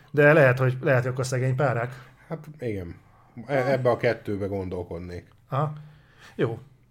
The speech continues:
Speaker 1: Szegény párák legjobb jelmezbe. Jó. Legjobb
Speaker 2: Igen.
Speaker 1: hang. Az Alkotó, Maes-, Maestro, Mission Impossible leszámolás, Oppenheimer és érdekvédelmi terület.
Speaker 2: Szerintem a Mission,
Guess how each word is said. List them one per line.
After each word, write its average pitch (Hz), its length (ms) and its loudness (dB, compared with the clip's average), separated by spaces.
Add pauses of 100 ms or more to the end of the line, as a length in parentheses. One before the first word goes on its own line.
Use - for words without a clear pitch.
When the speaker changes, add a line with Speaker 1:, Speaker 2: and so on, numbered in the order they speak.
(260)
Speaker 1:
Szegény 123 340 -6
párák 120 300 -4
legjobb 120 260 -4
jelmezbe. 120 440 -2
Jó. 202 180 -2 (140)
Legjobb 180 300 4
Speaker 2:
Igen. - 100 -6
Speaker 1:
hang. 120 380 0 (160)
Az 104 120 -8
Alkotó, 147 760 4 (200)
Maes-, 156 480 2
Maestro, 156 560 2 (800)
Mission 175 280 2
Impossible 156 460 6
leszámolás, 131 720 6
Oppenheimer 127 1040 4
és 120 440 0
érdekvédelmi 117 1000 0
terület. 117 560 -4 (180)
Speaker 2:
Szerintem 151 560 2
a 123 60 2
Mission, 139 580 0